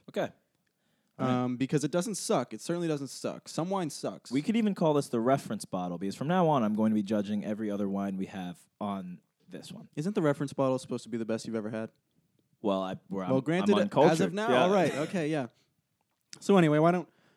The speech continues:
Speaker 2: why don't we get in, into today's real
Speaker 1: Yeah.
Speaker 2: discussion? We're gonna keep sipping. Um,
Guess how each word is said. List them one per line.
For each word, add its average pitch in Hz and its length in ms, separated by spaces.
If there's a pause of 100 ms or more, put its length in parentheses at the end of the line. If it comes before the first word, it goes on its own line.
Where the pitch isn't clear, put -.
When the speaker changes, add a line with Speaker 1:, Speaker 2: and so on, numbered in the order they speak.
(120)
Speaker 2:
why 160 120
don't 202 100
we 208 80
get 160 140
in, 147 260
into 131 260
today's 123 380
real 127 180
Speaker 1:
Yeah. 123 60
Speaker 2:
discussion? 127 560 (220)
We're 131 120
gonna 160 140
keep 156 240
sipping. 110 400 (800)
Um, 123 580